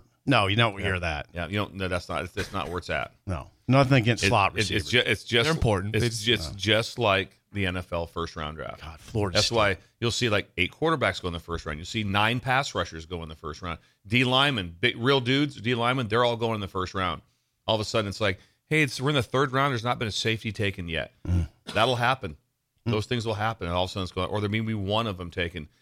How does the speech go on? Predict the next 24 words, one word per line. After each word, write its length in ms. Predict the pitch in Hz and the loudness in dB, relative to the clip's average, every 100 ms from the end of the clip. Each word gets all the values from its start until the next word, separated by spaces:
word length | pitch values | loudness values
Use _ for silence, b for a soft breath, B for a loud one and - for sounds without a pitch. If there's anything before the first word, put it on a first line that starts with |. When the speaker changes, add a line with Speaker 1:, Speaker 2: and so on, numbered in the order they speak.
| _ - | _ 0
Speaker 2:
That's 240 | 98 - | 2 2
just 220 | 101 - | -6 -4
not 220 | 101 98 | -4 -2
the 80 | 101 | -4
priority 560 | - 95 90 107 101 87 | -2 0 0 -2 -4 -6
of, 160 | 85 - | -8 -8
of 180 | 90 | -12
what's 220 | 87 87 - | -8 -10 -8
going 280 | 92 85 | -8 -8
on. 280 | 85 92 73 - | -8 -8 -10 -8
Speaker 1:
Mm-mm. 460 | 87 90 - 95 82 _ - B B | -4 -2 0 0 -2 _ -20 B B
How 80 | 110 | 4
about 200 | 117 98 | 6 4
if 60 | - | 2
Florida 260 | 117 107 87 | 2 2 2
State, 360 | - 92 90 | 0 0 0
those 180 | 87 85 | -2 -2
guys 260 | 92 87 87 | 0 0 -2
are 40 | |
coming 320 | - 101 85 | 0 2 2
off 160 | 82 - | 0 -2
the 160 | 82 | -6
edge? 340 | 71 76 - - _ _ - | -6 -6 -8 -8 _ _ -18
Speaker 2:
Yeah. 120 | 80 | -16